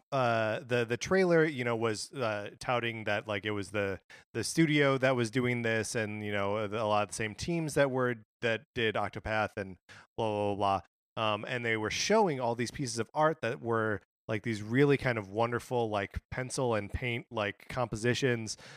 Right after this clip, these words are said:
um, that, you know, kind of, uh, inspire the world. Um, and then it ended on, like, a shot of the, like, a, a, a quartet of heroes. Um, and they're in this, like, kinda gnarly, like,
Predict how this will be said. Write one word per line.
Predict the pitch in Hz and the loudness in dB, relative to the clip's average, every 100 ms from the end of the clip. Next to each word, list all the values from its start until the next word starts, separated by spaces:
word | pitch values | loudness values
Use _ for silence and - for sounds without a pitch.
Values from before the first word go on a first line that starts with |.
| - - | -16 -4
um, | 113 104 101 98 - | 0 0 -2 -6 0
that, | 110 104 _ _ _ | 0 0 _ _ _
you | 117 113 | -8 -2
know, | 104 95 | -4 -4
kind | - 123 113 | -8 -4 -4
of, | 101 - 147 | -4 -4 -2
uh, | 104 98 101 143 | 0 -2 -6 -8
inspire | 123 - - 143 143 120 | -10 -8 0 2 2 0
the | 113 | -2
world. | 113 143 131 113 101 - - - | 2 4 4 2 -4 -20 -16 -4
Um, | 123 120 | -2 -2
and | 120 | -2
then | 123 | 0
it | 120 - - | -2 -2 -2
ended | 160 160 147 135 | 0 2 2 2
on, | 139 120 117 | 2 0 0
like, | 113 | 0
a | 110 | -2
shot | - 131 120 135 - | -2 0 0 0 -2
of | 120 110 104 | 0 0 -4
the, | 123 113 110 120 | -8 -6 -4 -6
like, | 117 107 | -6 -4
a, | 104 101 104 104 113 | -4 -6 -6 -8 -10
a, | |
a | 113 | -10
quartet | - 139 - 135 135 | -4 -4 0 0 0
of | 123 104 | -4 -8
heroes. | - 190 143 113 107 104 - - - - | -2 2 4 4 2 -4 -10 -18 -20 -10
Um, | 123 117 113 110 - | -2 0 0 -2 -6
and | 123 123 117 101 | -4 -2 -4 -2
they're | 127 139 | 0 0
in | 139 | 0
this, | 123 110 | -4 -4
like, | 117 - | -4 -4
kinda | - 120 123 123 120 113 110 107 110 | -6 -4 -2 0 2 4 2 0 -2
gnarly, | 113 110 104 107 117 117 113 110 | -6 -4 -2 -2 -2 -2 -2 -4
like, | 107 101 | -4 -6